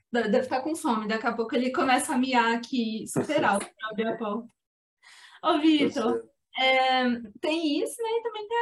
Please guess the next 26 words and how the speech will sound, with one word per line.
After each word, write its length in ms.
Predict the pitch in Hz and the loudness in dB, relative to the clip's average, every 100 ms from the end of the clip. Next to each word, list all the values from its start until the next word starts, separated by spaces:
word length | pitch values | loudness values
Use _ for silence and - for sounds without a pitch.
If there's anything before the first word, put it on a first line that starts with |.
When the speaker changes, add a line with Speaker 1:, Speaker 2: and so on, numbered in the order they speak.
| 466 | -2
Speaker 1:
a 40 | 403 | -4
questão 360 | 359 330 339 403 | -8 -6 -6 -2
de 180 | 403 - | 0 0
simplesmente 880 | 320 370 330 240 285 381 349 254 | -2 -6 -2 -2 -2 -6 -6 -6
você, 640 | 233 254 262 262 247 - - | -8 -10 -6 -4 -4 -6 -6
disso 320 | 220 294 294 | -6 -4 -6
ser 220 | - 285 | -4 -4
básico 600 | 233 240 302 381 359 330 | -2 -2 -2 -4 -4 -8
para 360 | - 247 302 349 | -6 -2 0 0
atrair 840 | 269 285 302 269 254 339 403 392 - | 0 -2 -2 -4 0 0 0 -2 -4
e 60 | 277 | -6
reter 460 | 339 - 285 302 | -4 -4 -2 -2
investidores, 760 | 392 359 330 - 294 277 233 208 | -2 -6 -6 -6 -2 0 0 -2
né? 180 | 208 214 | -4 -6
Que 140 | 233 | -6
é 40 | |
algo 280 | 202 226 233 | -4 -2 -4
super 260 | 233 - 226 | -6 -6 -6
importante 540 | 233 233 - 220 - | -4 -6 -8 -12 -10
também 300 | 226 208 202 | -10 -6 -6
para 180 | 226 208 | -6 -6
o 20 | |
desenvolvimento 640 | 202 214 202 202 202 196 208 | -6 -4 -4 -4 -4 -4 -6
da 160 | 220 | -4
infraestrutura, 800 | 233 240 247 - 254 247 220 214 | -4 -6 -8 -10 -10 -8 -8 -8
né? 160 | 208 | -10